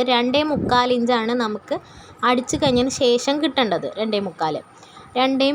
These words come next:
മുക്കാൽ കൂടുതലൊരു കാലിഞ്ചും കൂടി കൂട്ടി മൂന്ന് ഇഞ്ചാണ് ഞാനിവിടെ നെക്ക് അടയാളപ്പെടുത്തുന്നത്. കണ്ടില്ലേ, മൂന്ന് ഇഞ്ചാണ് നെക്ക് അടയാളപ്പെടുത്തുന്നത്.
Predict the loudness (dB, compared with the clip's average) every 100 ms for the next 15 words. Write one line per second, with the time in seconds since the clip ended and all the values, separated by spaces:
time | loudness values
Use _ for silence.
0 | -2 -2 0 2 2 -2 -6 -8 0 0
1 | 2 0 2 0 2 2 2 0 0 0
2 | 0 -2 -2 -2 0 0 2 2 2 2
3 | 2 2 2 0 2 2 2 0 0 0
4 | 0 0 2 0 0 -2 -6 -6 -8 -10
5 | -14 -20 -20 -20 -20 -20 -20 -20 -20 -10
6 | -4 0 0 2 2 0 0 -2 -2 -2
7 | -2 0 0 2 0 -2 -4 -6 -8 -10